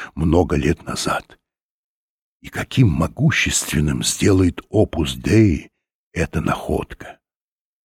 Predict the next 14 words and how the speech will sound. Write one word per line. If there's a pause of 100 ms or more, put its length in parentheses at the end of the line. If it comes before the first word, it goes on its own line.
(520)
Припарковав
Ауди
на
пустынной
площади
перед
церковью, (340)
Сайлос
глубоко
втянул
ртом
воздух,
чтобы
успокоиться